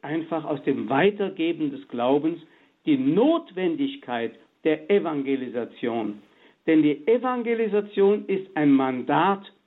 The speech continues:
ein Auftrag Jesu. „Umsonst habt ihr empfangen“,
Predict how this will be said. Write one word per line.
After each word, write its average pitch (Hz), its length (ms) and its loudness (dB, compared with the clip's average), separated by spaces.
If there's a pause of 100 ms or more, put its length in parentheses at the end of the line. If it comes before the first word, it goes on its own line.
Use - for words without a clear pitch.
(260)
ein 131 300 -4
Auftrag 139 640 -2 (280)
Jesu. 127 600 0 (480)
„Umsonst 175 640 2
habt 175 260 -4
ihr 151 120 2
empfangen“, 175 800 0